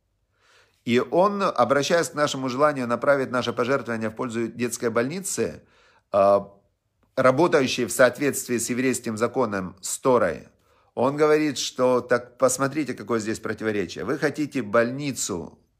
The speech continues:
да, дом излечения он называл это, которая работает в соответствии с законом, с Торой, но лучше, он говорит, направить эти деньги на профилактику, на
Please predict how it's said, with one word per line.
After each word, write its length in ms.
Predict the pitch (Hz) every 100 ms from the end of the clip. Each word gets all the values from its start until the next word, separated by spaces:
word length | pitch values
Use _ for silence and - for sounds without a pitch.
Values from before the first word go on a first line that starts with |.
| _ _ _ -
да, 260 | 101 117
дом 280 | 107 123 120
излечения 520 | 113 110 110 120 101
он 100 | 90
называл 420 | 92 90 95 92 82
это, 300 | - - - - _ -
которая 400 | 113 147 135 127
работает 560 | 127 147 139 117 113
в 60 | -
соответствии 600 | 123 113 143 131 - 110
с 60 |
законом, 600 | 98 113 131 190 180 117
с 100 | 95 -
Торой, 400 | 110 90 78 -
но 160 | 110 120
лучше, 680 | 156 180 - 123 113 - - -
он 180 | 113 113
говорит, 340 | 123 123 110
направить 540 | 113 110 139 139 123 -
эти 280 | 131 123
деньги 600 | 110 139 165 143 107 - - _ _
на 180 | 107 120
профилактику, 760 | - 117 135 135 123 - 90 92
на 380 | 107 110 113